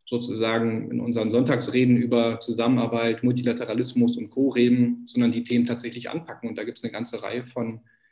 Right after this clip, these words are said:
ganz akuten Themen, die jetzt auf der Tagesordnung stehen. Afghanistan ist wahrscheinlich das drängendste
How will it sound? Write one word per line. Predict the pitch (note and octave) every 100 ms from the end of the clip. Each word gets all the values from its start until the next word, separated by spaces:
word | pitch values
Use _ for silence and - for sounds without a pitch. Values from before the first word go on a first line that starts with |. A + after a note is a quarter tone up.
| _
ganz | A#2+ A#2+
akuten | B2 C3 C3 A#2+
Themen, | A#2+ B2
die | A#2+
jetzt | A#2 - -
auf | -
der | - -
Tagesordnung | G#2+ B2 - B2 B2
stehen. | B2 A#2+
Afghanistan | - G2 A2+ A#2 - A#2+
ist | A#2+
wahrscheinlich | - - A#2 A#2+
das | -
drängendste | - G#2 B2+ B2 B2+ B2 B2+